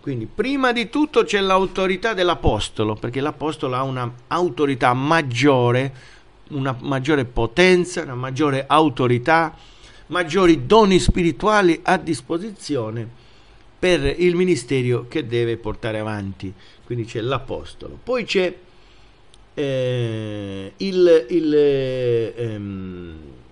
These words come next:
i profeti. Poi ci sono gli evangelisti, i pastori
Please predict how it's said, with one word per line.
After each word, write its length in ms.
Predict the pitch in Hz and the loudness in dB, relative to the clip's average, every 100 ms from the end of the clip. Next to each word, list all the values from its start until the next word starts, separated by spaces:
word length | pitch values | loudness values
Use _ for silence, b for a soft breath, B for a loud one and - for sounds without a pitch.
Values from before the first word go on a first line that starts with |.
| - | -10
i 140 | 185 | -8
profeti. 840 | - 175 147 156 131 120 120 120 117 - b b b b b | -4 -4 -2 0 2 0 -2 -8 -8 -14 b b b b b
Poi 180 | - 262 | -6 -4
ci 100 | 220 | -2
sono 200 | 185 208 | 0 0
gli 200 | 190 185 | 0 2
evangelisti, 1300 | 233 226 220 202 156 196 196 190 139 - 175 175 175 - - | 4 4 0 0 0 0 0 -4 -6 -8 -6 -6 -6 -14 -8
i 100 | 143 | -6
pastori 840 | - 262 - - 151 117 110 113 | -2 -2 -2 0 0 2 0 -2